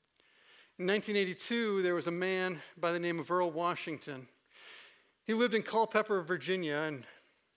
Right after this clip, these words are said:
at that time there was a particularly horrendous crime that was committed. And I don't need to go into the details of it because it's not important for the illustration.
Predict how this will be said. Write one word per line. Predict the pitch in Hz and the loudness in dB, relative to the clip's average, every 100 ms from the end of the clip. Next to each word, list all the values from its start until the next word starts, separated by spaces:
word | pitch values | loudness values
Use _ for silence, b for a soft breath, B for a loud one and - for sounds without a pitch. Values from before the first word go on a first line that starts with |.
| _ _ _ - | _ _ _ -6
at | 196 | -2
that | 196 - | 0 2
time | 196 202 185 | 2 4 4
there | 180 | 2
was | 175 160 | 2 0
a | 156 139 - _ - | -2 -2 -16 _ -18
particularly | 170 208 - 180 165 143 b b b _ | -10 -8 -6 -4 -4 -6 b b b _
horrendous | 180 180 190 170 - | -2 0 0 -2 -4
crime | 185 175 165 | -2 0 0
that | 151 | -4
was | 151 | -6
committed. | - 143 131 190 _ _ _ | -8 -10 -10 -12 _ _ _
And | 175 | 2
I | |
don't | 220 226 | 2 4
need | 233 | 2
to | |
go | 202 208 | 2 2
into | 202 | 2
the | 190 | 0
details | 190 196 - 180 147 | 0 -2 2 2 2
of | 156 | -2
it | 151 | -2
because | 165 151 | -4 -4
it's | - | -4
not | 175 180 | -2 -2
important | 180 - 175 180 165 | -2 -8 -8 -8 -12
for | 156 | -12
the | 139 | -10
illustration. | 156 156 - 175 - - | -12 -10 -8 -8 -8 -18